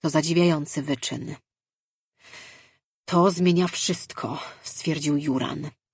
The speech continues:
"Musimy się spieszyć, jeśli chcemy wydać im bitwę. Danwejczycy muszą podróżować nawet szybciej, żeby nas dogonić." "Te pułapki, które zastawili na przełęczy, teraz się nie przydadzą. Przynajmniej spowolnią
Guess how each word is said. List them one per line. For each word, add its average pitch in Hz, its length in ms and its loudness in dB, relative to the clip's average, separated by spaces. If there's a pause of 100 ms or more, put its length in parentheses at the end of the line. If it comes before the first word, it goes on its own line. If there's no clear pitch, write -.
(760)
"Musimy 214 300 0
się 202 140 0
spieszyć, - 560 -2
jeśli - 220 -4
chcemy 170 320 2
wydać 170 380 2
im 175 120 2
bitwę. - 340 -4 (760)
Danwejczycy 190 680 4
muszą 190 320 0
podróżować 180 600 2
nawet 170 280 0
szybciej, - 440 0
żeby 156 180 0
nas 151 180 0
dogonić." 160 680 0 (1900)
"Te 190 120 0
pułapki, 208 680 4
które 175 260 2
zastawili 180 520 2
na 185 100 4
przełęczy, 185 840 0 (360)
teraz 220 320 2
się 226 100 0
nie 220 100 2
przydadzą. 165 720 2 (920)
Przynajmniej 151 540 2
spowolnią 147 880 2